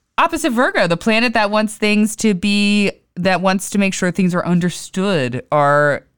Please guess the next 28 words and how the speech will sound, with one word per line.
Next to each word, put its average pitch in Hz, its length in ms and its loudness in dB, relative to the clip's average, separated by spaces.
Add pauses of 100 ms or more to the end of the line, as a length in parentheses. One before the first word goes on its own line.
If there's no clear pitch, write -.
(380)
um, 147 440 0 (500)
<sighs> - 540 -20
working 190 400 -4
at 175 100 0
its 165 140 -8
highest 165 420 -4
self, 147 560 -4
are 135 380 -2 (340)
analytical. 175 880 -2
You 143 180 -8
wanna 156 280 -2
understand, 160 880 -2
like, 139 320 -4 (800)
so 220 220 0
we're 226 140 2
having 233 420 0
pretty 208 200 -2
much 190 180 -2
a 175 60 -2
very 175 340 0
productive 190 640 -4
sign 294 600 0 (640)
up 185 140 -2
against 170 460 -2
a 170 60 -2
very 160 300 2
aloof, 156 800 -2 (160)
uh, 143 400 2